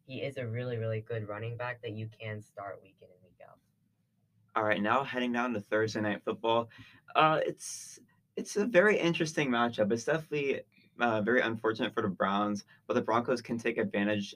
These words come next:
Speaker 2: in bouncing back after losing three straight games. Um, the Browns currently, O-,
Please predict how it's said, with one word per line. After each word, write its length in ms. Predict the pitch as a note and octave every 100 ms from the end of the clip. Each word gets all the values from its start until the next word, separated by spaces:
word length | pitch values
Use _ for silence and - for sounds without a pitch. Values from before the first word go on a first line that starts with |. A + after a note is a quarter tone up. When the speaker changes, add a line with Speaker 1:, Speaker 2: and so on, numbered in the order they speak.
| -
Speaker 2:
in 180 | G#2 F#2+
bouncing 420 | G2+ G2+ G#2+ G#2
back 240 | G2 G2
after 200 | G2 -
losing 400 | G2 F#2+ G2 G2+ G2+
three 180 | G2+ G2
straight 340 | - G2+ G2
games. 480 | G2 F#2+ A2+ C3 - - - - -
Um, 360 | A#2 A#2 A#2 A#2 _ _ -
the 80 | A#2+
Browns 340 | C3 D3 D3+
currently, 420 | - C#3+ C#3 C3+ -
O-, 180 | A2+